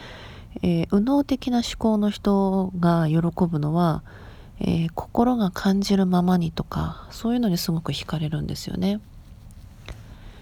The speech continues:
だから、あの、なんて言うんだろう。えーと、な-、何か、例えばですけれども、えー、何かビジネスを始める、副業を始めるって時に、え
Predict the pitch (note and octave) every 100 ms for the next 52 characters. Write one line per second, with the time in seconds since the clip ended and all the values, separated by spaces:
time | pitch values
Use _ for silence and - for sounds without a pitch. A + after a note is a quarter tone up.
0 | - - - - - G3+ F#3+ F#3 F3+ D#3
1 | - - E3+ D#3+ D3 D3 C#3+ - - -
2 | - - - - - - - - - -
3 | - - - - - - - - - -
4 | - - - - - - - - F3 E3+
5 | - - - - - F3 F3 - G3 G#3
6 | G3 A3 G3+ - F#3 - - A3 F#3+ F3
7 | F3 - E3 E3 E3 E3+ D#3+ - - -
8 | - - - - F3 F3 E3 - - -
9 | F#3 F#3+ F#3 E3 F#3+ F#3+ F3+ E3+ - E3+
10 | F3+ F3+ E3 D#3+ D#3 D#3+ - F#3+ F#3+ F3+
11 | F#3 F#3 E3+ E3+ E3+ E3 D#3 - F3 G3
12 | D#3 E3 -